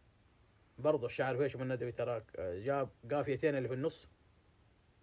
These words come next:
كانت مندثرة قديمًا، كان قالها واحد من جماعة قديم، ولا حد يعني اتبع القافية هذه، يمكن ما يقا-، قارب،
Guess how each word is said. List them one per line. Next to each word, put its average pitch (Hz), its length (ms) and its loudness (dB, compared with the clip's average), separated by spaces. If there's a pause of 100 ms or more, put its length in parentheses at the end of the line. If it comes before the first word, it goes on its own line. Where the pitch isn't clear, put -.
(920)
كانت 139 220 0
مندثرة 127 400 2
قديمًا، 131 420 -2
كان 127 220 -4
قالها 131 240 0
واحد 123 260 -2
من 120 300 -6 (320)
جماعة 139 300 0
قديم، 127 380 -2 (1500)
ولا 196 340 6
حد 143 220 -4
يعني 131 760 -2 (1000)
اتبع 123 360 2
القافية 120 380 -2
هذه، 117 80 -2
يمكن 135 400 -2 (120)
ما 143 220 -2
يقا-، 143 560 2
قارب، 147 260 4